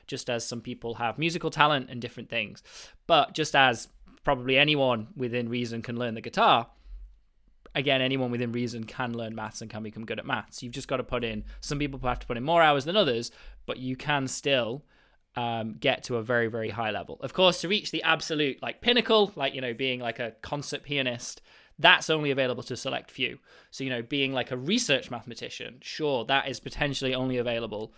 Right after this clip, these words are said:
to certain people. But again, it doesn't, they don't have to have been brilliant all their life, but obviously they do need to be brilliant at some point to reach that kind of,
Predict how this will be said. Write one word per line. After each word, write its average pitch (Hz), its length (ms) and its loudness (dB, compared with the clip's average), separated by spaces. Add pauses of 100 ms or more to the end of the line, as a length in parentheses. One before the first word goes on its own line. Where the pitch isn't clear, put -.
(260)
to 135 100 -12
certain 123 340 -2
people. 113 360 -8
But 120 100 -8
again, 131 240 4
it 123 80 -4
doesn't, 180 280 -4 (100)
they 147 100 -2
don't 175 180 4
have - 260 4
to - 40 -4
have 147 60 0
been 139 160 -2
brilliant 139 340 2
all 127 140 -2
their 117 100 -2
life, 117 480 -4 (340)
but - 120 -6
obviously 127 560 -2 (180)
they 139 140 2
do 170 180 2
need 160 140 0
to 131 80 -8
be 135 100 -2
brilliant 135 380 0
at - 60 -8
some 135 220 0
point 107 260 -8 (320)
to 123 120 -8
reach 120 280 -10
that - 180 -10
kind 113 200 -10
of, 110 160 -14